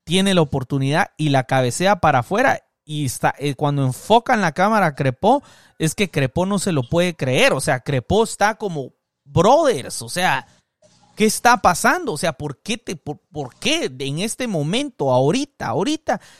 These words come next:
ustedes no están defendiendo de buena manera?". O sea, que ahí fue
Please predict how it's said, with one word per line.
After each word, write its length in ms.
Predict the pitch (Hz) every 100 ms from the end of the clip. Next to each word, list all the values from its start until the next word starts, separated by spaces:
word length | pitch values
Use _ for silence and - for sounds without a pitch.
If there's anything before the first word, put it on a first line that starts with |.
| _ _ -
ustedes 400 | 151 208 208 180
no 360 | 175 185 202
están 380 | 185 - 185 185
defendiendo 580 | 175 147 139 151 165 160
de 60 | 139
buena 280 | 147 156 143
manera?". 380 | 123 185 262
O 40 | -
sea, 140 | 170
que 160 | - 160 _
ahí 280 | 135 156 277 -
fue 120 | 508